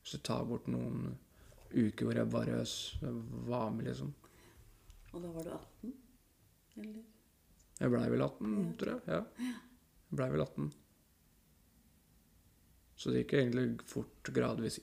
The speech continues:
Speaker 1: inn, altså. Så, og da har jeg vært der siden. Og etter det så bodde jeg og flyttet jeg jo til Oslo og var der. Eh, skårte mitt første mål i, i Torino O L også, to tusen og seks, Paralympics.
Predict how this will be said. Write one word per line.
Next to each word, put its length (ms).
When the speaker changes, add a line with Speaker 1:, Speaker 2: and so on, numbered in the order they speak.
Speaker 1:
inn, 220
altså. 280
Så, 200
og 1160
da 60
har 100
jeg 120
vært 160
der 160
siden. 260
Og 160
etter 260
det 120
så 100
bodde 240
jeg 80
og 180
flyttet 300
jeg 80
jo 80
til 140
Oslo 220
og 100
var 160
der. 140
Eh, 540
skårte 320
mitt 160
første 240
mål 300
i, 120
i 80
Torino 560
O 160
L 100
også, 240
to 100
tusen 180
og 100
seks, 320
Paralympics. 680